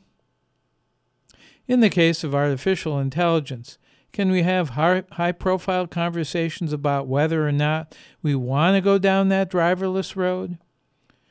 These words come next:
Right now, some companies are building and will build those machines, and then we'll have them whether we want 'em or not.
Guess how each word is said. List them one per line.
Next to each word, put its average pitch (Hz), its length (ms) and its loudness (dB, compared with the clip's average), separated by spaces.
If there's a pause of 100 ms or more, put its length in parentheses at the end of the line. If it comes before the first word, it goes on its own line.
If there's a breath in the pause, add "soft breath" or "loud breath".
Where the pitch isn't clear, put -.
(220)
Right 208 200 0
now, 170 380 2
some 208 340 2
companies 147 600 -2
are 143 100 2
building 135 540 -2 (240 soft breath)
and 196 180 2
will 226 220 6
build 143 340 2
those 143 300 0
machines, 156 720 0 (340 soft breath)
and 151 180 0
then 208 200 2
we'll 214 180 4
have 202 360 2
them 135 260 -2 (320 soft breath)
whether 165 400 2
we 139 160 2
want 143 420 2
'em 139 140 2
or 160 100 2
not. 196 520 -2